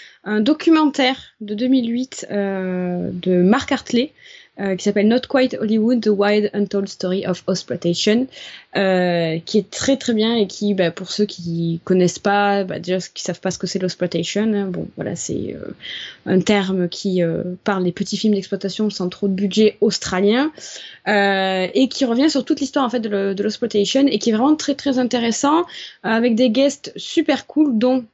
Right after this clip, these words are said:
Tarantino bien évidemment parce que c'est un grand fan, euh, de films australiens. Euh, donc je vous recommande de le voir. Euh, c'est sur Shadows et Univers Ciné. Voilà, je vais vous mettre la, la ref du nom.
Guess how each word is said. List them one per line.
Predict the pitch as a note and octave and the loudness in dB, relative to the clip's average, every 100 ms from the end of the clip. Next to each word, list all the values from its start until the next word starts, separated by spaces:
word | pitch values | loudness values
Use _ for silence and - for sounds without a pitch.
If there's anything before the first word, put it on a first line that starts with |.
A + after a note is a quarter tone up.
| _ | _
Tarantino | G3 F#3+ F#3 - A3 B3 | -6 -6 -6 0 0 2
bien | G#3 | 0
évidemment | F#3+ A3 | 2 0
parce | B3+ | -4
que | - | -4
c'est | F3 | -2
un | E3 | 0
grand | F3 G#3 | 0 0
fan, | - G3 F#3+ | 2 2 2
euh, | E3+ E3+ F3 - - - - - | 0 -2 -6 -12 -18 -18 -20 -4
de | G3+ | 2
films | C4 D4 B3+ | 4 4 4
australiens. | A#3 - G#3 G#3 A#3+ D#4 - - | 2 0 2 4 4 0 -2 0
Euh, | G3+ G3 G3 G3 F#3+ | 2 2 0 -2 -2
donc | G3+ A#3+ | 0 0
je | G#3 | 0
vous | A#3+ | -2
recommande | A#3+ C#4 E4 D4 | 2 4 6 6
de | B3+ | 4
le | A#3 | 2
voir. | G#3+ G#3+ B3+ D#4 F#4 - - - _ | -2 0 0 0 -4 -14 -20 -20 _
Euh, | G#3 G3+ | -6 -4
c'est | G3 | -2
sur | A#3+ C4 | -2 -2
Shadows | - C#4+ C4+ D#4 F4 C4 - - | 0 2 4 4 2 0 -2 2
et | D#4+ | 4
Univers | D#4+ D4 C#4+ C#4 | 6 4 2 -2
Ciné. | - - A3 F3+ - | -4 -4 -4 -4 -10
Voilà, | F#3+ F#3 | -10 -8
je | F3+ | -8
vais | F#3+ | -6
vous | G3+ | -2
mettre | G#3 G#3 | -2 0
la, | G3 F#3 F3+ F3 F3 A1+ - - | 0 0 0 -2 -6 -10 -16 -10
la | D4 G3+ | -2 -2
ref | F#3+ G#3+ A3+ - - | 0 -2 -4 -12 -2
du | G3+ | 2
nom. | G3+ A3+ | 2 0